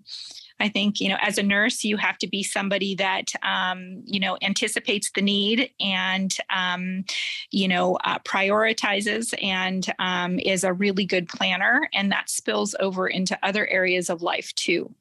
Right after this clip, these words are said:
And so you can, uh, be a great organizer and, uh, you know, somebody who, um, um, anticipates the need and be a fabulous corporate,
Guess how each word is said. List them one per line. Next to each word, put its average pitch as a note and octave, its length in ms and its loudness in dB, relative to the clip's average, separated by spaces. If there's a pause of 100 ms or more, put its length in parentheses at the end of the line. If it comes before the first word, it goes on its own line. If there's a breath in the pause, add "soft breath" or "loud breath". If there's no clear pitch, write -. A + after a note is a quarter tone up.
(400 loud breath)
And F#3 260 2
so F#3 300 2
you F#3+ 300 2
can, F#3 640 0
uh, D#3+ 340 -2
be F#3+ 420 2
a F#3 80 0
great F#3 400 0
organizer F#3+ 1000 0
and, F#3 460 0
uh, - 600 -4 (180)
you G3+ 180 -4
know, F#3 120 -6
somebody G3+ 420 2
who, F#3+ 520 4
um, F#3 500 -2 (640 loud breath)
um, - 640 2 (100)
anticipates G3 720 2
the F#3+ 100 2
need G3 280 4
and F#3+ 140 4
be F#3 140 4
a F#3 140 2
fabulous G3+ 840 0
corporate, F#3+ 580 0